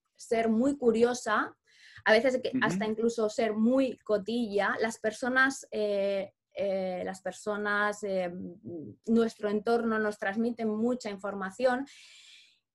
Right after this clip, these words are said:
Speaker 1: y tener mucha constancia. O sea, esto no es una cosa que dices, "Hoy la empiezo y ya", ¿no? O sea, a veces, eh, me, me, me ha pasado que,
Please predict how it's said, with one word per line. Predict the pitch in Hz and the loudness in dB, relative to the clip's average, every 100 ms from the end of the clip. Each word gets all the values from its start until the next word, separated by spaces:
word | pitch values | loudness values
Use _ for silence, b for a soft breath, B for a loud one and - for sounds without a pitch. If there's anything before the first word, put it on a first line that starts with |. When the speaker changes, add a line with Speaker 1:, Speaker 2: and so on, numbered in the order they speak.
| - | 8
Speaker 1:
y | 311 302 285 311 349 - | 12 12 12 8 6 4
tener | 277 269 | 6 8
mucha | 277 294 294 294 | 10 8 6 4
constancia. | 262 247 - 233 233 208 170 - | 4 4 2 0 0 -2 -2 -4
O | 202 | -2
sea, | 214 | 0
esto | 214 - 240 | 0 2 2
no | 240 226 | 4 4
es | 233 - | 2 0
una | 233 214 | -2 0
cosa | 226 220 | 0 0
que | 214 | 0
dices, | 202 214 196 - | 0 2 0 2
"Hoy | 226 | 6
la | 226 | 8
empiezo | 233 226 233 233 - 233 226 | 6 4 6 4 4 4 6
y | 214 202 202 190 | 6 6 0 4
ya", | 214 185 | 6 6
¿no? | 175 220 277 | 4 -2 -2
O | |
sea, | 208 185 180 | -2 0 0
a | |
veces, | 190 220 226 | 0 -2 0
eh, | 220 202 | 0 0
me, | 196 190 | -2 -4
me, | 185 185 | -4 -6
me | 185 | -4
ha | 180 190 | -4 -2
pasado | 202 208 214 240 233 | -4 -2 -2 -2 -2
que, | 202 196 | 0 0